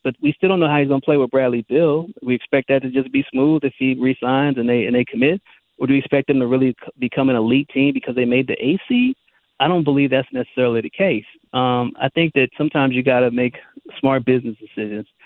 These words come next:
And the smart business decision is not to try to just get into the playoffs. It's about trying to think about the, the long-term future of your franchise.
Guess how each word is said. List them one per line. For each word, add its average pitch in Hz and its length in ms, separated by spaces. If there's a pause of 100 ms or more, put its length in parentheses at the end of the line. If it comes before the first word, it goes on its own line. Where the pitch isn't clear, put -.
(260)
And 131 80
the 120 100
smart 165 260
business 143 300
decision 117 400
is 113 100
not 131 220
to 135 60
try 127 180
to 120 80
just 113 180
get 135 100
into 127 120
the - 80
playoffs. 113 440 (360)
It's 139 120
about 135 220
trying 127 260
to 113 100
think 139 180
about 117 320
the, 104 80
the 113 140
long-term 120 520
future 131 280
of 113 40
your 110 160
franchise. 117 600